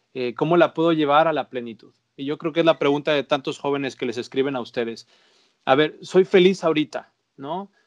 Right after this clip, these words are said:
Como doctor, como financiero, como abogado, tengo una gran pareja, pero ¿será la persona elegida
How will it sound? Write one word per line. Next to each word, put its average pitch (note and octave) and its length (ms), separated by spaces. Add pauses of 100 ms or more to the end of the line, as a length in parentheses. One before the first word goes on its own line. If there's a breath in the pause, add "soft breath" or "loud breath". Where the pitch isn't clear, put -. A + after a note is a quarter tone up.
(160)
Como C#3 240
doctor, D3 540
como C#3 260
financiero, C#3 680
como C3+ 200
abogado, C#3+ 680 (160 soft breath)
tengo D#3 260 (140)
una D3 160
gran D3 300
pareja, D3 920
pero C3+ 280
¿será - 260
la F3+ 120
persona C#3+ 340
elegida C#3 580